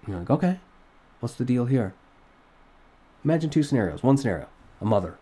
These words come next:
with a child. The baby's potentially crying, and she's emaciated. You're like, "Oh my God, this person needs help immediately. Like, come in, I will provide for you." I see you are, are in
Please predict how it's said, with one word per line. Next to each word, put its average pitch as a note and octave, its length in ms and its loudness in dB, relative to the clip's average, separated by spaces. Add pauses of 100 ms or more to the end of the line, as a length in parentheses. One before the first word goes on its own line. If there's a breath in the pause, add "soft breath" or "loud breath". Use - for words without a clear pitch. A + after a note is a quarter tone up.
(220)
with F#2+ 100 -4
a F#2+ 60 -6
child. F2+ 480 -6 (880)
The F#2+ 40 -8
baby's G2 280 -2 (580)
potentially G2+ 380 -2
crying, F#2 580 -2
and - 100 -14
she's F#2+ 280 -4
emaciated. F2 760 -6
You're E2+ 100 -12
like, E2+ 100 -14
"Oh F#2 60 -6
my G2 120 -8
God, E2+ 380 -8 (360)
this - 180 -18
person F#2 300 -10
needs - 180 -14
help F#2 320 -4
immediately. F2+ 560 -12
Like, - 140 -20 (100)
come F2+ 180 -10
in, E2 180 -8
I D2+ 80 -16
will B1+ 240 -18 (160)
provide E2 420 -10
for - 160 -20
you." - 160 -18 (480)
I C#3+ 60 -20
see - 200 -12
you E2 320 -10
are, - 220 -16 (140)
are E2 180 -14
in - 240 -18